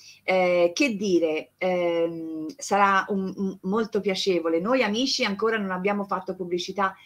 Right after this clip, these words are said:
al convegno, in quanto ci sono ancora delle piccole cose da mettere a posto, ma presto vedrete che metteremo la nostra pubblicità a questo meraviglioso convegno.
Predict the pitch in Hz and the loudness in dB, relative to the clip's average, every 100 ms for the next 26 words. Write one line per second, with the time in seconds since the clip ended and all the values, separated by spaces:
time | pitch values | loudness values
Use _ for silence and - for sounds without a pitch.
0 | - - 190 196 185 233 277 254 185 180 | -8 -2 0 0 4 4 4 0 -2 -2
1 | 190 175 - - 202 233 220 208 208 202 | -2 -6 -8 -8 -2 0 0 0 2 2
2 | 190 - - - 190 190 214 - 196 196 | 2 -4 -8 2 2 2 -2 0 0 2
3 | 202 196 190 185 185 202 214 214 196 196 | 0 0 -2 -2 -2 -2 -4 0 -2 0
4 | 185 185 - 208 180 - - 190 180 - | -4 -6 -4 -2 0 -2 -2 -2 -4 -16
5 | - 208 196 180 170 175 175 196 185 185 | 2 4 6 4 0 -2 -2 -2 -2 -2
6 | 190 175 165 165 165 _ _ - 190 180 | -2 0 0 -2 -6 _ _ -4 0 0
7 | 175 180 185 175 175 196 185 160 - - | -2 -4 -4 -4 -4 -2 -2 -4 -8 -6
8 | 165 - 180 160 - 180 226 196 185 175 | -4 -2 -4 -4 -8 -2 2 4 2 0
9 | 165 165 165 156 - - - | -2 -2 -6 -6 -8 -10 -12